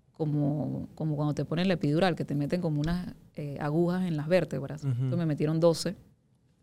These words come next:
Speaker 1: desde aquí arriba.
Speaker 2: Eso, eso,
Speaker 1: Eso
Speaker 2: ¿cuándo fue?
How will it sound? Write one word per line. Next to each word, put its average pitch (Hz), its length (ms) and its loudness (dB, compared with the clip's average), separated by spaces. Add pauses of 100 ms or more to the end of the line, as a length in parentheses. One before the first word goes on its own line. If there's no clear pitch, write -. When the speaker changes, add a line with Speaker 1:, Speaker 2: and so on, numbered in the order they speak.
(180)
Speaker 1:
desde 143 240 -6
aquí 151 280 -4
arriba. 156 500 -2
Speaker 2:
Eso, 135 280 -4
eso, 135 220 0 (720)
Speaker 1:
Eso 156 340 -4 (220)
Speaker 2:
¿cuándo 139 260 -4
fue? 196 160 -6